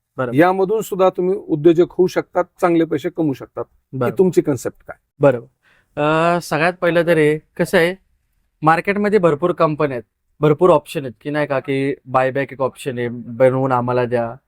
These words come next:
Speaker 1: असं भरपूर आहे. पण एवढं सगळं करण्यापेक्षा आपल्याकडे डायरेक्ट ready to move concept आहे सगळ्यात पहिलं तरी, की सगळं आपल्याकडे in house manufacture आहे. ग्रीनरी अगरबत्ती नावाने आपला ब्रँड आहे. आपल्याकडं A to Z आयटम स्वतः ओन मॅन्युफॅक्चरिंग करतो आपण.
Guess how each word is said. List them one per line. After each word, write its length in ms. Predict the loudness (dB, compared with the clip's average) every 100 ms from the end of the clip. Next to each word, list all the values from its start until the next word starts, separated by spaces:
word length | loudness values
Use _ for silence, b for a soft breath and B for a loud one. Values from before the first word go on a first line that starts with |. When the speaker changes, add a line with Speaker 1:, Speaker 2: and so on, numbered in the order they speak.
| _
Speaker 1:
असं 200 | -6 0
भरपूर 360 | 4 4 4 0
आहे. 60 | 0
पण 220 | -2 -6
एवढं 320 | -4 -2 2 0 0 _ _ 0
सगळं 220 | 4 4
करण्यापेक्षा 720 | 2 -2 -2 -2 -4 -4 -6 -6 _ _
आपल्याकडे 380 | -2 0 0 2
डायरेक्ट 300 | 4 4 4
ready 200 | 2 4
to 80 | 2
move 200 | 2 2
concept 380 | 2 0 -2 -4
आहे 40 | -12 _
सगळ्यात 220 | -4 -2 -2
पहिलं 180 | -2 -4
तरी, 180 | -6 -12 _ _ _ _
की 80 | -4
सगळं 480 | 2 0 4 4
आपल्याकडे 600 | 4 0 -2 -2 0 0
in 80 | 2
house 160 | 0 0
manufacture 500 | -4 -4 -6 -6 -6
आहे. 80 | -4
ग्रीनरी 320 | 0 2 2
अगरबत्ती 460 | 2 0 -4 -4
नावाने 300 | -4 -4 -4
आपला 260 | -6 0 -2
ब्रँड 320 | 2 2 2
आहे. 80 | -6 -6 _ _ _
आपल्याकडं 600 | -4 0 -2 0 0 0 0
A 100 | -6 -2
to 100 | -2
Z 180 | 2 0 -2
आयटम 300 | -6 -6 -14
स्वतः 360 | -8 -4 0 0
ओन 200 | 2 0
मॅन्युफॅक्चरिंग 640 | 0 -4 -4 -6 -4 -4
करतो 300 | 2 2 2
आपण. 220 | -2 -4